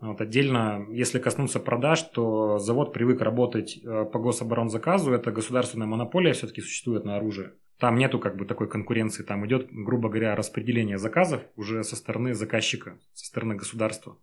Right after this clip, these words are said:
Поэтому завод не понимает, как бы, се-, как себя вести в рыночной экономике, в рыночной ситуации, как бороться за потребителя, как оценивать, и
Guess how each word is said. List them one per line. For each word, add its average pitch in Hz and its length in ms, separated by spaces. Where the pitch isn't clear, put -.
Поэтому 117 720
завод 117 340
не 110 60
понимает, 110 440
как 95 140
бы, 95 80
се-, 107 220
как 113 180
себя 107 240
вести 151 400
в 110 100
рыночной 113 440
экономике, 139 480
в 101 80
рыночной 110 340
ситуации, 117 680
как 107 200
бороться 120 360
за 110 100
потребителя, 107 560
как 101 200
оценивать, 127 600
и 123 380